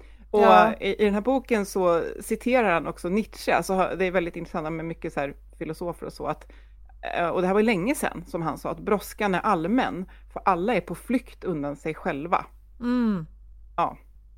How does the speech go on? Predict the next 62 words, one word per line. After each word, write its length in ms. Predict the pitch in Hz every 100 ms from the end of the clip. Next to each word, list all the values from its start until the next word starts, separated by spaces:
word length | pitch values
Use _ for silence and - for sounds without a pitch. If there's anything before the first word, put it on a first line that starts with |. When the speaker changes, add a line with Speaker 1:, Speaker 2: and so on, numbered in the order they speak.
| - - -
Speaker 2:
Ja, 80 | 220
men 140 | 247
det 100 | 254
där 220 | 302 330 311
är 40 |
Speaker 1:
Och 40 | 285
Speaker 2:
intressant. 500 | 180 240 196 185 185
Flykt, 340 | - 247 - - - -
exakt, 440 | 202 - 269 -
vad 80 | 311
är 160 | 269 247
det 60 |
vi 140 | 262 302
flyr 440 | - 240 262 285
från 520 | - 196 214 349 370
och 80 | 359
vad 100 | 339
är 40 |
det 100 | 320
vi 140 | 320 330
flyr 300 | - 190 185
till? 460 | - 294 247 214
Och... 120 | 214 - - - - - - -
Jag 120 | 226
tror 200 | 285 262
om 80 | 269
man 120 | 262
ska 180 | - 277
ställa 280 | 285 320
den 180 | 330 202
frågan 420 | - 208 196 190
till 260 | 190 190 185
oss 160 | 196 214
alla, 240 | 190 180
ja, 280 | - 247 262
men 140 | 254 254
vi 80 |
skulle 280 | 262 294 269
ju 60 | 294
se 280 | - 208 185
några 260 | 175 170
saker 280 | 170 160 165
framför 600 | - 165 - 165 156 156
oss. 200 | 156 -
Kanske 320 | 226 208 208
få 180 | - 202
sitta 320 | 226 220 214
i 40 | 196
lugn 220 | 196 202
och 100 | 196
ro 200 | 175 185
med 160 | 190
vänner, 460 | 180 196 185 180 180
familjen, 760 | 196 185 175 180 180 180 175
på, 200 | 170 190
på 100 | -
en 120 | 196 202
strand, 640 | - 156 147 196 196 196
bara 200 | 202 190
ta 140 | 208
det 120 | 202
lugnt. 600 | 196 151 160 185 196 -